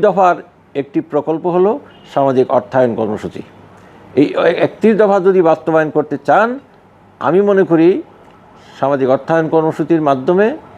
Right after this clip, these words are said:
দারিদ্রতা দূরীকরণের যে কর্মসূচি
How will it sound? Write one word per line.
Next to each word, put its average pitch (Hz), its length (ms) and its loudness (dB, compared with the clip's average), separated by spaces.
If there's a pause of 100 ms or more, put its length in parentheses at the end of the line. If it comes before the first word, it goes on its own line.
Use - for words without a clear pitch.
(560)
দারিদ্রতা 160 500 0
দূরীকরণের 156 680 -2
যে 139 180 -4
কর্মসূচি 143 520 0